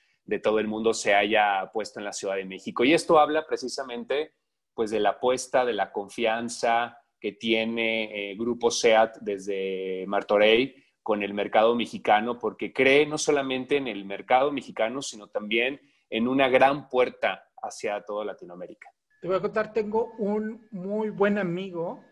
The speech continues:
Speaker 2: que, este, la anécdota la cuento, vi-, viene al caso, que siempre, siempre ha tenido un, un seat, este, ha pasado por cualquier cantidad de modelos, este, fue de los que se unió alegremente cuando lanzaron las S U Vs,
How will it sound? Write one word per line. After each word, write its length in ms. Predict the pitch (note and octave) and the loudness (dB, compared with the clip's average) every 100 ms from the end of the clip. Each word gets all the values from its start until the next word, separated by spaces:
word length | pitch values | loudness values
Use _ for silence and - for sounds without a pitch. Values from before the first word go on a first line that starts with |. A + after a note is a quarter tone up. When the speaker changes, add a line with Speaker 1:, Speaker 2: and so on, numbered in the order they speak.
| _ | _
Speaker 2:
que, 200 | E3 D#3+ | -14 -12
este, 840 | D3 - _ - D3 C#3+ C#3 C3+ B2 - _ _ - | -14 -20 _ -6 -2 -2 -2 -4 -8 -16 _ _ -6
la 120 | D3 | -2
anécdota 360 | E3+ G#3 G#3 E3+ | -2 0 0 0
la 100 | C#3+ | 0
cuento, 220 | E3 D#3+ | -2 -2
vi-, 420 | D3+ - - D#3+ | -4 -8 -12 -10
viene 220 | D#3+ D3+ | -8 -6
al 100 | D3+ | -6
caso, 480 | D3 C3+ E3 D#3+ - _ - | -6 -8 -6 -8 -10 _ -10
que 300 | D#3+ D#3 _ _ | -8 -10 _ _
siempre, 360 | - A3 A3 - - | 0 0 -2 -10 -12
siempre 340 | - C#4 C#4 | -4 -2 0
ha 60 | C4 | 0
tenido 420 | A3 G3+ G3+ F#3 | -2 -2 -2 -4
un, 500 | E3 E3+ E3+ D#3+ E3 _ _ _ _ - | -4 -6 -8 -12 -18 _ _ _ _ -12
un 280 | F3+ F#3 | -10 -10
seat, 440 | - F3+ D3 C#3 - _ _ _ _ _ _ - | -6 -4 -4 -6 -16 _ _ _ _ _ _ -14
este, 340 | D3+ - - | -14 -10 -6
ha 80 | D#3+ | -4
pasado 420 | D#3+ D#3+ D#3 D3 | -2 0 0 -2
por 220 | D3+ C3+ C3+ B2+ _ _ _ _ _ _ _ | -8 -10 -12 -20 _ _ _ _ _ _ _
cualquier 340 | - B2+ F3 D#3+ | -18 -10 -8 -6
cantidad 300 | D#3 C#3+ C#3+ | -8 -8 -8
de 60 | |
modelos, 540 | C#3 C3+ D#3 D#3+ - - _ _ _ _ _ | -8 -6 -4 -4 -8 -20 _ _ _ _ _
este, 600 | F#3 D3+ - - E3 - _ - | -14 -12 -12 -6 -6 -6 _ 0
fue 160 | E3+ | 2
de 80 | E3 | 4
los 200 | D#3 D3 | 2 -2
que 140 | - | -8
se 140 | D3 D#3 | -10 -8
unió 260 | D3+ D#3+ | -6 -6
alegremente 560 | D#3+ D#3+ D#3+ D#3 D#3+ D#3 | -4 -4 -4 -6 -8 -8
cuando 420 | C#3+ C3+ C3+ C#3 | -10 -10 -10 -10
lanzaron 460 | E3+ C#3 D#3 D3+ D3+ | -10 -12 -8 -4 -4
las 240 | B2+ - | -6 -6
S 180 | D3 C3+ | -6 -6
U 60 | C#3+ | -4
Vs, 340 | D#3+ - | -4 -6